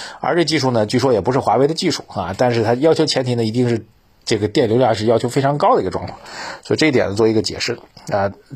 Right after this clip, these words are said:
但是呢，这个大家比较关注比较多的应该是华为啊讲到的这个针对车内的这个软件系统，特别是人工智能、自动驾驶的这个技-，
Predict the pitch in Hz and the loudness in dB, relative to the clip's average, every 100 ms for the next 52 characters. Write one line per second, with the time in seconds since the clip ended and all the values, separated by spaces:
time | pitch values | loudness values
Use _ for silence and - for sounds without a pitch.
0 | - 220 220 254 220 196 196 185 185 185 | -4 0 2 4 4 4 4 4 4 4
1 | 185 165 175 180 170 165 135 165 147 151 | 4 4 2 2 4 4 6 4 4 4
2 | 151 139 - 127 143 147 - 120 110 95 | 4 2 2 2 4 2 2 0 2 0
3 | 120 127 123 131 117 117 _ - 151 151 | 2 2 2 2 2 0 _ -4 0 0
4 | 123 - 170 170 120 120 123 123 _ - | 0 0 2 2 2 2 0 -4 _ -2
5 | 131 104 139 175 - - 87 95 131 139 | -2 0 0 0 -2 -6 -8 -4 2 2
6 | 131 117 - - 120 147 170 165 117 85 | 2 -2 -8 -2 2 2 2 0 0 -2
7 | 110 - - - - - 165 170 165 220 | -8 -10 -14 -14 -12 -6 0 0 2 -2
8 | - 87 92 117 107 - | -2 -4 0 0 0 -2